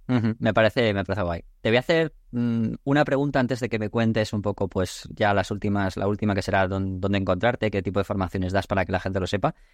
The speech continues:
que es una me-, que me parece fundamental. Hemos hablado de, em, de la calidad del contenido, pero mucha gente, eh, no, eh, o sea, siempre está R que R. Y además, por ejemplo, ahora lo he visto, eh, con Threads, ¿no? Con, cuando ha salido Threads, ¿no?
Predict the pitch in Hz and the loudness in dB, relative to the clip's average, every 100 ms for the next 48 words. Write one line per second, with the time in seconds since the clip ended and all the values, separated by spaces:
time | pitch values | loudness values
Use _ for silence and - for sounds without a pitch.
0 | _ - 107 135 - - - - 120 120 | _ -2 0 0 -4 -20 -20 -6 0 2
1 | 110 - - 110 101 107 139 120 104 95 | 0 -2 -2 0 0 -2 -2 -2 0 0
2 | 90 92 90 120 131 120 127 139 156 - | 0 0 0 -2 0 2 4 2 -2 -8
3 | - - - 113 117 135 - - 107 98 | -20 -20 -4 2 2 2 -4 -4 0 0
4 | 95 92 92 90 90 98 101 92 90 90 | 0 0 -2 -2 -6 -4 0 0 0 0
5 | 95 104 95 95 95 92 101 110 143 208 | 2 2 0 -6 -6 -2 0 0 -2 -4
6 | 98 95 104 110 - 107 110 123 147 - | -2 0 0 -2 -2 -2 0 -2 -4 -8
7 | - 85 82 80 78 - _ _ - - | -8 -4 -4 -6 -8 -14 _ _ -12 -2
8 | 95 104 117 - - 85 92 - - 101 | 0 2 0 -4 -6 -4 -4 -8 -4 -2
9 | 101 - 117 - 107 101 92 95 98 120 | -2 -4 -8 -2 -2 0 -2 0 0 -2
10 | 170 - - - 95 101 - 101 104 104 | -8 -12 -14 -4 -2 -2 -2 -2 -2 0
11 | 101 104 104 107 - 127 147 - _ - | 0 2 0 -2 -2 -2 -2 -6 _ -20
12 | - - 101 98 92 92 92 - 104 85 | -20 -6 -2 -2 -2 -2 -6 0 0 0
13 | - 156 180 92 90 92 92 92 98 92 | -4 -6 -4 -4 -2 -2 -2 -2 -2 -2
14 | - 80 - - | -4 -8 -8 -10